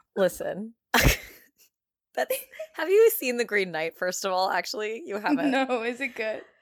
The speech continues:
Speaker 2: <laughs>
Speaker 1: It's ho-, it's very hot. He's very
Speaker 2: Okay.
Speaker 1: good
Speaker 2: I'll check
Speaker 1: looking.
Speaker 2: it out.
Speaker 1: And I grew up
Speaker 2: <laughs>
Speaker 1: in Brampton. I did get crushes on, like, Indian bus drivers, like,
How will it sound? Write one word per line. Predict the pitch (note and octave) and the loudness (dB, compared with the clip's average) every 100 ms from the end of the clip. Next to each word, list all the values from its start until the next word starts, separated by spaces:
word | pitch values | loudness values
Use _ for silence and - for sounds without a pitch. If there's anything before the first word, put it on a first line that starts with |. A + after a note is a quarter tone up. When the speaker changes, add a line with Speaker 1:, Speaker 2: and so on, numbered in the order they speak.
| _ | _
Speaker 2:
<laughs> | E4+ - D4+ _ | -16 -14 -18 _
Speaker 1:
It's | G#3+ - | -2 -2
ho-, | G3 - - | -4 -8 -4
it's | G#3 G3+ | -4 -4
very | F#3+ G#3 G3+ F#3+ | 2 4 4 2
hot. | F3 C3+ C3 - _ | 0 -4 -6 -12 _
He's | E3 F#3+ E3+ | -14 -12 -2
very | E3+ D#3+ D#3 D3+ D3 - - | 0 2 0 -4 -8 -12 -14
Speaker 2:
Okay. | G3+ F#3 G#2 G3 _ _ _ - | -12 -14 -14 -20 _ _ _ -8
Speaker 1:
good | E3+ D#3+ | -6 -4
Speaker 2:
I'll | D#3 | -4
check | G#3 | -6
Speaker 1:
looking. | G#3+ G3 | -8 -10
Speaker 2:
it | - | -12
out. | A2+ - _ _ _ _ _ - | -12 -16 _ _ _ _ _ 0
Speaker 1:
And | C#4 F#4+ C4 B3 D4 F4+ - _ - | 4 6 4 2 -4 -14 -18 _ -2
I | C#4 C4 D4+ A#3 | 4 6 6 2
grew | B3 D4+ | -2 0
up | D#4+ | 0
Speaker 2:
<laughs> | E4 | -2
Speaker 1:
in | A#3 | 0
Brampton. | C4 D4 A3+ G3 - | 0 0 -2 -4 -2
I | G3+ C#4 F#3 | -2 -2 -4
did | A3+ F4+ - | -2 -2 0
get | A#3+ - | 0 0
crushes | - F#3+ - F#3+ F3+ | 0 0 -2 -2 0
on, | F3 F3 | 0 0
like, | E3+ E3+ E3+ | 0 0 0
Indian | F3+ F3 E3 E3+ | -2 0 2 0
bus | E3 D#3 | 0 -4
drivers, | - D#3 D3+ D#3+ E3 | -2 -4 -4 -4 0
like, | F#3 | 0